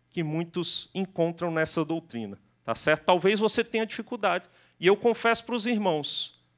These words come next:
tem nove anos que eu me converti, que eu estou nessa igreja, e, meus irmãos, primeiro ano de conversão, com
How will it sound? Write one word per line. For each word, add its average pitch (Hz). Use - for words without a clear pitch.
tem 175
nove 220
anos 226
que -
eu 220
me 220
converti, 214
que -
eu 208
estou 202
nessa 208
igreja, 180
e, 175
meus 202
irmãos, 185
primeiro 190
ano 202
de 202
conversão, 175
com 190